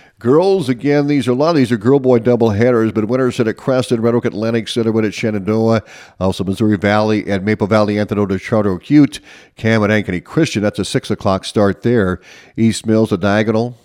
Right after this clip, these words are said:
Heartland Christian at Fremont Mills, Essex at Hamburg, all six o'clock starts. And then, uh, Fort Dodge at Boone,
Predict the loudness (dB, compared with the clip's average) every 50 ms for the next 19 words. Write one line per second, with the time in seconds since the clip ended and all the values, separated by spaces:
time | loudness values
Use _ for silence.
0 | _ -4 -2 -2 0 -2 -4 -4 -2 -2 -2 -2 -2 -4 -4 -2 -2 -2 0 0
1 | 0 0 0 -2 -2 -2 -2 -2 -4 -4 -4 -4 -4 -4 -4 -4 -4 -4 -6 -4
2 | -6 -6 -6 -4 -4 -4 -4 -2 -2 -2 -2 -2 -2 -4 -4 -4 -6 -8 -10 -10
3 | -12 -12 -8 -4 -4 -4 -4 -6 -4 0 0 0 0 0 -4 -8 -16 -18 -20 -20
4 | -20 -20 -20 -8 -4 -2 0 0 0 0 0 0 -2 -4 -4 -4 -6 -6 -4 -2
5 | -2 0 0 -2 -4 -4 -4 -4 -4 -4 -6 -4 2 6 6 6 6 6 4 4
6 | 2 2 0